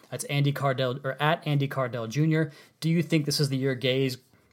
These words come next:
I'm gonna assume you meant draft his own quarterback here. "Do you think this is the year Gaze drafts his own quarterback, even though he loves Tannehill?" I think they will draft a quarterback somewhere. I, I just don't, I don't know who the veteran backup would be that they would sign.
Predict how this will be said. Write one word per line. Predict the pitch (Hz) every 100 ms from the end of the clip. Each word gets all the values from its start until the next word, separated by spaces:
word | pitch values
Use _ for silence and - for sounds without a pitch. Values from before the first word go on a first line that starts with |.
| -
I'm | 139
gonna | 143 143
assume | - 160
you | 151 135
meant | 131 -
draft | - 131 135
his | 143 135
own | 135
quarterback | 151 139 131 131
here. | 147 147 143 - -
"Do |
you | 151
think | 160
this | 151
is | 147
the | 139
year | 143
Gaze | 127 135 135 131
drafts | - 139 135
his | 147 143
own | 131
quarterback, | 127 143 143 139 143
even | 135 131
though | 127
he | 120 123
loves | 120 123 117
Tannehill?" | - 131 131 139 139 143 - _ _ -
I | 135
think | - 156
they | 139
will | 127 151
draft | 151 147
a |
quarterback | 143 151 139 131 -
somewhere. | 147 135 135 135 -
I, | -
I | 151
just | 143
don't, | 127 165
I |
don't | 147 165
know | 156 151
who | - 156 147
the |
veteran | 127 123 131 139 120
backup | 117 117 135
would |
be | 120 131
that | 123
they | 120
would | 117
sign. | - 120 123